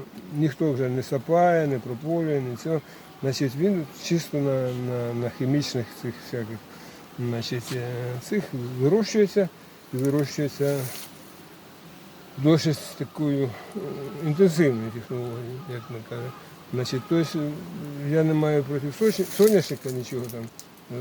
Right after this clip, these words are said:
поганого, но різниця в тому, що там остатки, ос-, ос-, остатки хімії з-, значні.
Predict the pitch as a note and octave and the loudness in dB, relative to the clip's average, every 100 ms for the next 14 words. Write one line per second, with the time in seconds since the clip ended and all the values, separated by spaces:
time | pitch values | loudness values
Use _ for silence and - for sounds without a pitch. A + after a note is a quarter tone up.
0 | B2+ C#3+ D3+ C#3 B2+ B2+ C3 C#3+ C#3 D3 | -8 -2 0 2 0 0 2 4 4 4
1 | C#3 C3+ C3 C3 C#3 C3 D#3 C#3 - A#2+ | 2 0 -2 0 0 2 0 0 -4 -6
2 | A2+ A2+ - - - F3 G3 D3+ - A#2 | -8 -10 -14 -8 0 2 4 2 -2 -6
3 | - D#3 C#3 - - - - - D3 C3+ | -2 -2 -2 -8 -20 -16 -14 0 2 2
4 | - B2 B2 F#3+ F#3+ C#3 C3+ - C3 - | -2 -8 -6 -8 -8 -6 -8 -6 -10 -8
5 | D3 C#3 - - C#3+ - D3+ C#3 - A#2+ | -6 -6 -8 -10 -10 0 2 2 0 -6
6 | - F3 F#3 F3 E3+ - - - - - | 0 2 2 0 -4 -14 -20 -20 -20 -16
7 | A2+ A2 A#2 C#3 D#3 C#3+ B2 E3+ E3+ - | -14 -10 -8 -8 -10 -4 4 4 4 0